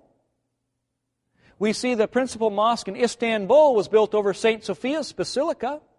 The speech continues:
We see the one in Spain was built over the Christian cathedral,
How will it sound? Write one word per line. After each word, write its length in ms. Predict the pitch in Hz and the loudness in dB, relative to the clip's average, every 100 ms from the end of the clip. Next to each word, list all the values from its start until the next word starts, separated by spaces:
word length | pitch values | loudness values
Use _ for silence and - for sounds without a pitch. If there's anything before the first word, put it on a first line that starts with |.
| _ _ _ - - - | _ _ _ -20 -18 -4
We 140 | 208 | -4
see 240 | - 262 | -2 0
the 100 | 247 | 2
one 200 | 226 240 | 2 2
in 140 | 233 202 | -2 -6
Spain 480 | - - 254 302 262 | -8 -4 -4 -2 -2
was 140 | 202 | -4
built 320 | 202 226 220 | 2 2 2
over 200 | 214 208 | -2 -2
the 120 | 185 | -6
Christian 420 | - 240 - 196 175 | -4 -6 -6 -10 -10
cathedral, 640 | 175 - 202 180 240 | -8 -4 -4 -2 -4